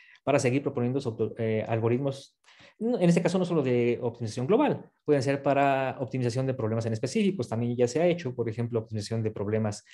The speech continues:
de agente viajero o problemas de scheduling, eh, o, eh, en, en un mediano plazo, por ejemplo, multiobjetivo, ¿no? Ok,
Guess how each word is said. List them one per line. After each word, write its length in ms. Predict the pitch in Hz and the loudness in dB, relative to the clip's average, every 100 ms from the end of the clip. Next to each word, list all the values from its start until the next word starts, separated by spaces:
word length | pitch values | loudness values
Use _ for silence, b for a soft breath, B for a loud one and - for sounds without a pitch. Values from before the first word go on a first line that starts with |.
| B B | B B
de 100 | 113 | -8
agente 240 | 110 107 98 | -6 -6 -4
viajero 880 | 104 147 151 143 135 127 117 117 B B | 0 6 6 8 4 2 2 0 B B
o 120 | 117 113 | -8 -4
problemas 400 | 107 107 104 98 | -2 -2 -2 -4
de 100 | 95 | -4
scheduling, 680 | - 143 123 123 131 143 b b b - | 2 4 4 0 -2 -6 b b b -4
eh, 800 | 123 117 113 113 113 113 - - | 0 4 4 4 2 2 -2 0
o, 480 | 175 185 190 180 131 | 2 4 4 0 -2
eh, 580 | 120 120 120 123 117 120 | -2 -2 -2 -4 -4 -2
en, 600 | 123 123 123 120 117 113 - | -2 -2 -2 -4 -6 -10 -6
en 120 | 127 | -2
un 60 | |
mediano 260 | 127 123 123 | 2 2 2
plazo, 220 | 135 135 | 0 2
por 100 | 143 | 0
ejemplo, 440 | 117 113 127 135 120 | 0 -2 -2 -2 -2
multiobjetivo, 760 | 110 104 101 - - 95 - _ _ - | -4 -4 -6 -8 -10 -10 -12 _ _ -14
¿no? 180 | 165 - _ _ b b b b _ _ _ _ _ _ _ _ _ _ _ _ | -14 -16 _ _ b b b b _ _ _ _ _ _ _ _ _ _ _ _
Ok, 200 | 240 247 | 0 4